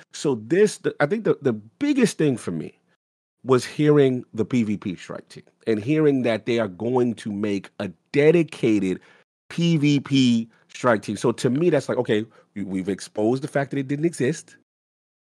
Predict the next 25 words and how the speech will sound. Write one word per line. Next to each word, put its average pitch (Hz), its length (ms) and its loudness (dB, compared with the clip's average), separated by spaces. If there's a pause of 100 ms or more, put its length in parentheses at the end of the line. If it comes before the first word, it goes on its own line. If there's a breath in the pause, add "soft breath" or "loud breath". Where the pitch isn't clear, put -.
We 113 160 2
now 113 320 4
are 131 80 4
going 135 280 2
to 151 120 4
address 139 400 0
that 120 160 0
it's 123 140 -6
going 120 280 -4
to, 123 220 -6
you 127 60 -4
know, 101 140 0
they're 95 160 -4
going 110 200 -2
to 120 60 -4
do 123 100 -2
something 110 260 -4
about 107 280 -2
it." 117 140 -4
We 95 100 -6
talked 104 280 -4
about 127 220 -6
the 135 60 -6
map 117 280 -6
packs. 110 360 -8